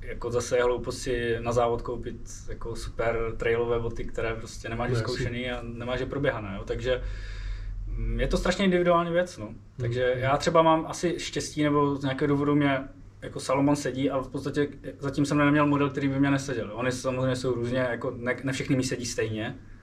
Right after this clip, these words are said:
Speaker 1: jo, ale všechny jako jsou pro mě pohodlné a ve všech jako se cítím dobře.
Speaker 2: Hmm.
Speaker 1: Jo, ale vím, že to tak spousta lidí nemá a
Speaker 2: Jasně.
Speaker 1: spousta lidí trpí.
Speaker 2: To já vždycky říkám, někdo má Salomonovou nohu,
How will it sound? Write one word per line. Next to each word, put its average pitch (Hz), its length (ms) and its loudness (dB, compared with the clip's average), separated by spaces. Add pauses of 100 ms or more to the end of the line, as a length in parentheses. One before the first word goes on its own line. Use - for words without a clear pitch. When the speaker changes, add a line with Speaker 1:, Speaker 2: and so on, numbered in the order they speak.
(120)
Speaker 1:
jo, 113 140 -2
ale 123 200 4
všechny 131 340 -4
jako 123 220 -2
jsou 123 240 -4
pro 135 160 2
mě 123 360 -2 (120)
pohodlné 127 500 2
a 120 220 -2
ve 120 140 -6
všech - 200 -8
jako - 160 -10
se - 120 -2
cítím - 240 -2
dobře. - 260 -2 (140)
Speaker 2:
Hmm. 131 160 2 (520)
Speaker 1:
Jo, 110 100 -2
ale 113 240 2 (300)
vím, 123 120 -2
že 123 80 2
to 120 80 0
tak 123 120 2
spousta - 280 -4
lidí 131 180 0
nemá 120 280 2
a 123 120 6
Speaker 2:
Jasně. 185 220 6
Speaker 1:
spousta 139 140 6
lidí 123 120 -2
trpí. 117 460 -6 (260)
Speaker 2:
To 165 60 6
já 160 60 10
vždycky 160 220 4
říkám, 175 280 8
někdo 165 200 6
má 170 160 8
Salomonovou 156 720 4
nohu, 160 500 2